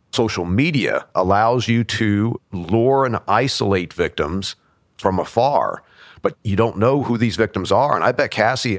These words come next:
in some of these drive-bys, is evaluating, is this a woman that I think I can either physically take on, or is there something else about this woman that is not meeting the requirements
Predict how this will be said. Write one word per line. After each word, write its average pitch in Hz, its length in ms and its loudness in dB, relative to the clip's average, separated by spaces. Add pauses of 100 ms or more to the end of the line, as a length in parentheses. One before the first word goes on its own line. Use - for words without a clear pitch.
(120)
in 92 100 -2
some 120 200 0
of 120 60 2
these 101 160 -2
drive-bys, 76 880 0 (680)
is 104 420 0
evaluating, 104 1080 0 (100)
is 107 400 -4
this 131 220 4
a 135 80 2
woman 107 440 2
that 95 160 0
I 117 220 4
think 78 400 -4 (240)
I 92 160 2
can 101 180 0
either 92 400 2 (200)
physically 127 640 0 (240)
take 101 260 -2
on, 147 480 -2 (520)
or 117 320 2
is 110 80 -2
there 101 100 -2
something 101 400 0
else 139 300 0
about 95 260 2
this 92 140 -6
woman 92 240 0
that 85 160 0
is 82 100 -4
not 98 300 0
meeting 107 560 -2
the 92 140 -4
requirements 90 1000 -4